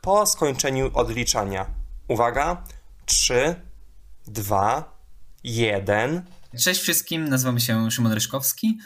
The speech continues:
Speaker 2: jestem, e, członkiem klubu astronomicznego Almokantarat, e, obecnie od, od kilku miesięcy, od miesiąca dosłownie studentem, e, Uni-, Uniwersytetu Jagiellońskiego w Krakowie, fizyki. Jestem jednym z, ze współautorów, e, edukacyjnej książkowej Solar System Voyager,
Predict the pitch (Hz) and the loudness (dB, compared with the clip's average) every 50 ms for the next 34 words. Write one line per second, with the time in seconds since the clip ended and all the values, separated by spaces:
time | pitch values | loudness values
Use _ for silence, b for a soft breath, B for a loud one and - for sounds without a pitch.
0 | B B B 113 110 - 113 110 110 110 113 - 110 107 107 104 123 117 117 117 | B B B -2 0 0 0 0 -2 -2 -4 -4 -4 -4 -2 -2 -2 0 0 0
1 | 110 110 - - 117 104 107 104 - 113 110 110 101 98 104 107 104 104 - 104 | -2 -2 -2 -2 -4 -2 -2 -2 0 0 2 2 2 0 0 0 0 0 -2 -4
2 | 98 - - 143 180 196 196 - - - - 104 104 104 - - 110 113 113 - | -4 -2 -2 0 0 0 0 -2 -6 -6 -4 -4 -4 -4 -4 -4 -4 -4 -4 -4
3 | - 104 101 - - 104 - - - - - - - - 113 - 110 104 - 110 | -4 -6 -6 -6 -8 -10 -10 -10 -10 -8 -8 -10 -8 -6 -4 -4 -2 -4 -2 -4
4 | 104 - - 98 98 101 107 - 110 - - 110 98 98 101 98 - 101 98 98 | -4 -4 -6 -6 -8 -10 -8 -6 -4 -2 -2 -2 -2 -4 -6 -8 -6 -6 -6 -6
5 | 95 95 - - - - 113 107 107 104 101 104 98 98 101 - - - 104 101 | -6 -6 -6 -6 -4 -2 -2 0 0 -2 -2 -2 -4 -4 -6 -8 -8 -8 -8 -6
6 | - - 110 107 104 - - 110 107 104 107 - 107 104 - 104 101 98 101 101 | -4 -2 -2 -2 -4 -4 -4 -4 -4 -2 -4 -4 -6 -4 -4 -4 -6 -4 -4 -4
7 | 101 101 - - 101 98 - - 95 - 120 117 190 214 - - - 113 104 110 | -4 -4 -4 -6 -6 -6 -8 -8 -10 -8 -6 -4 -4 -6 -6 -6 -6 -4 -4 -4
8 | 107 - 214 226 220 B B B B B B B B B - 147 - 165 151 135 | -2 0 -2 -2 -2 B B B B B B B B B -4 -2 -2 0 0 -2
9 | 143 139 135 143 143 139 - - 123 120 113 110 123 123 120 120 - - - - | 0 0 0 0 0 -2 -2 -2 -2 -2 0 2 2 2 2 2 -2 -4 -4 -2
10 | 135 123 113 107 - 120 117 123 120 - - 110 104 107 - 120 110 113 117 120 | 0 0 0 0 -2 -2 -2 -2 -2 -4 -6 -6 -6 -6 -6 -6 -8 -6 -6 -2
11 | - 117 117 117 110 110 - 107 113 113 107 - 107 107 110 107 104 - - 120 | 0 2 2 2 2 0 -4 -4 -4 -4 -4 -4 -4 -2 -2 -2 -4 -4 -6 -6
12 | 117 110 104 107 104 120 113 104 98 98 104 - - - | -6 -4 -6 -4 -2 -2 0 0 0 -2 -4 -8 -12 -16